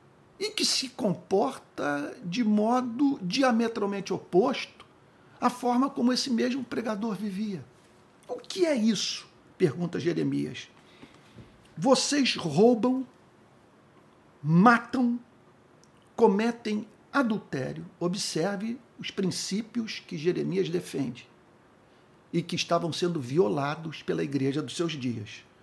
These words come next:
"Vocês se apropriam do que não pertence a vocês, de uma forma injusta. Vocês interrompem a vida humana."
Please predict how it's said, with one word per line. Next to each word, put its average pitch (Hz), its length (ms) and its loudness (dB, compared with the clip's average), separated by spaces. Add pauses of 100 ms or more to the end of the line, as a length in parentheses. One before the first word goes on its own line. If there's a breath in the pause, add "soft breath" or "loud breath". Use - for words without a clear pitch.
(360 loud breath)
"Vocês 170 340 0
se - 100 -4
apropriam 208 800 0 (760)
do 165 120 -4
que 185 120 -8
não 185 100 -2
pertence 175 540 -6
a - 20 -8
vocês, - 440 -12
de - 100 -10
uma 156 100 -6
forma 175 300 -4
injusta. 135 500 -8 (560 loud breath)
Vocês 180 400 -2
interrompem 226 960 0
a 196 60 -4
vida 190 340 -4
humana." 185 500 -2